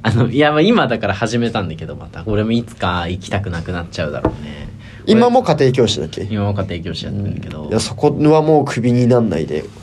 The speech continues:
Speaker 2: ほしいよね。
Speaker 1: うん。あと水道が止まってるってね。<laughs> ちゃんと水が。
Speaker 2: うん。まあでもこれ今笑ったけど、俺も笑えなくて、
Speaker 1: うん。
Speaker 2: 実は俺も三回ぐらい水道止まってるんだよね。
Speaker 1: これね、水道止まるってマジでやばいよな。なんか、
Speaker 2: うん。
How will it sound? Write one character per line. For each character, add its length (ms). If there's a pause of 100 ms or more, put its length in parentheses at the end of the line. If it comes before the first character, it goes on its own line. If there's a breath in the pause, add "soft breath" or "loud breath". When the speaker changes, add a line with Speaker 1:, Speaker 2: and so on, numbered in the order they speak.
Speaker 2:
ほ 60
し 200
い 40
よ 80
ね。 160 (100)
Speaker 1:
う 340
ん。 40
あ 60
と 60
水 240
道 100
が 100
止 60
ま 80
っ 80
て 80
る 40
っ 40
て 80
ね。 320 (720 loud breath)
<laughs> 400
ち 80
ゃ 40
ん 60
と 120
水 340
が。 120
Speaker 2:
う 100
ん。 220 (840 loud breath)
ま 100
あ 40
で 80
も 80
こ 80
れ 60
今 140
笑 260
っ 60
た 100
け 100
ど、 180
俺 140
も 340
笑 260
え 40
な 100
く 80
て、 440 (100)
Speaker 1:
う 20
ん。 340
Speaker 2:
実 240
は 40
俺 80
も 100
三 280
回 160
ぐ 100
ら 80
い 60
水 180
道 80
止 100
ま 100
っ 60
て 80
る 60
ん 120
だ 80
よ 60
ね。 40 (200 loud breath)
Speaker 1:
こ 140
れ 80
ね、 60
水 380
道 160
止 120
ま 120
る 60
っ 20
て 140
マ 120
ジ 100
で 60
や 100
ば 120
い 60 (200)
よ 140
な。 80
な 120
ん 60
か、 360
Speaker 2:
う 40
ん。 80